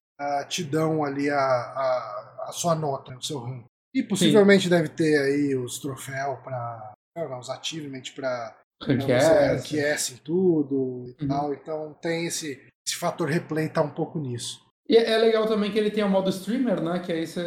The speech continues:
Speaker 2: eles tiram as músicas licenciadas e é só as músicas originais, né?
Speaker 1: Aham.
Speaker 2: Né, é, pra quem gosta de fazer streaming é legal quando os jogos que tem muita música
Speaker 1: Tem essa
Speaker 2: licenciada tem essa
Speaker 1: preocupação,
Speaker 2: opção.
Speaker 1: né? Aham.
Speaker 2: Uhum.
Speaker 1: É legal.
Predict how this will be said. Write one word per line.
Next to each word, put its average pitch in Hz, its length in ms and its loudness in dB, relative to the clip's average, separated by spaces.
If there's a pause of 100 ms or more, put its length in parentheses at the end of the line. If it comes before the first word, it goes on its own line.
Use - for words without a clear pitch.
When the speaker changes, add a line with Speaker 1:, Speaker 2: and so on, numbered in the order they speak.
(140)
Speaker 2:
eles 165 260 2
tiram 170 240 4
as 165 80 4
músicas 160 260 -4
licenciadas 156 760 2
e 170 40 2
é 165 40 6
só 160 560 4
as - 340 -6 (220)
músicas 151 340 2
originais, 143 540 4
né? 135 220 -6 (160)
Speaker 1:
Aham. 160 300 0 (400)
Speaker 2:
Né, 143 580 4
é, 143 300 8
pra - 260 0
quem 156 160 0
gosta 147 280 4
de - 60 -12
fazer 143 160 0
streaming 147 380 0
é 151 60 2
legal 147 320 4
quando 139 180 0
os 127 80 -6
jogos 131 440 -2 (120)
que - 60 -20
tem 147 160 4
muita 151 200 4
música 143 240 2
Speaker 1:
Tem 180 120 8
essa 147 200 4
Speaker 2:
licenciada 160 160 4
tem 147 120 2
essa 147 160 6
Speaker 1:
preocupação, 147 340 2
Speaker 2:
opção. 139 140 -2
Speaker 1:
né? 139 80 -8 (120)
Aham. 135 200 -4
Speaker 2:
Uhum. 135 400 0 (180)
Speaker 1:
É 180 80 -12
legal. 185 420 -8